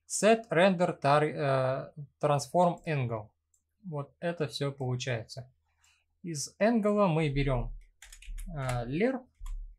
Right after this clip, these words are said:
И здесь мы ставим значение а. Пусть это у нас будет минус сто двадцать пять, да, нулевое. И минус пятьдесят пять —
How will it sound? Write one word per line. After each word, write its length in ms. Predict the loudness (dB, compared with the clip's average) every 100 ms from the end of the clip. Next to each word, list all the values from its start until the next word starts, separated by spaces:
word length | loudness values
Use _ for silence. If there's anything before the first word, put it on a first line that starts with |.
| _ _ _ _ -4 -2 -2 -6 -8 -6 -6 -6 -18 _ _ _ _ _ _ _ _ _ _ _ _ _ _
И 360 | -6 -2 0 2
здесь 300 | 2 0 0
мы 120 | -2
ставим 420 | 0 0 2 0
значение 580 | -2 -2 0 0 -2 -2
а. 380 | 2 2 0 -6 _ -20 -20 _ _ _ _
Пусть 280 | -8 -6 -6
это 180 | -4 -2
у 80 |
нас 220 | 0 -2 -2
будет 400 | -4 -6 -8 -8
минус 360 | -6 -4 -6
сто 160 | -6 -6
двадцать 340 | -6 -6 -2
пять, 260 | 0 0 -2 -16 _ -10
да, 320 | -6 -6 -8 _ _ -20 _ _ _
нулевое. 600 | -6 -2 -2 -2 -2 -4 -10 _ _ _ _ _ _ _ -10
И 340 | -6 -4 -2
минус 540 | 0 0 0 -2 -4
пятьдесят 560 | -8 -8 -4 -2 -4 -4
пять — 640 | 2 2 2 -4 -10 -10